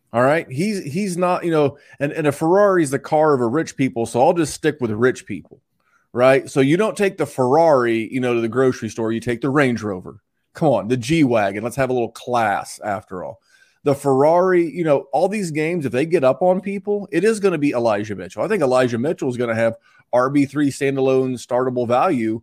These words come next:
in, in multiple games. Again, Jesse's right. They're gonna, you know, keep his, his miles low. They're gonna protect him for the playoffs, and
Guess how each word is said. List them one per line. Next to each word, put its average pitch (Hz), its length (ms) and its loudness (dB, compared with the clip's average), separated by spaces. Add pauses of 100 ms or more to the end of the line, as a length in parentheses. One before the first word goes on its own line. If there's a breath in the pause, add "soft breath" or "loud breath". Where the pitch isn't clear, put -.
(480)
in, 135 180 0
in 143 160 0
multiple 143 440 2
games. 127 400 -4
Again, 123 500 -4
Jesse's 120 400 -4
right. 143 300 -2
They're 117 100 -4
gonna, 113 540 -2 (220)
you 123 100 -8
know, 110 200 -2
keep 139 260 -2
his, 123 340 -4
his 117 180 -10
miles 123 480 0
low. 143 440 2 (720)
They're 113 80 -8
gonna 123 180 -4
protect 120 400 -2
him 147 100 -2
for 143 80 -4
the 147 80 -6
playoffs, 127 840 2
and 110 680 -4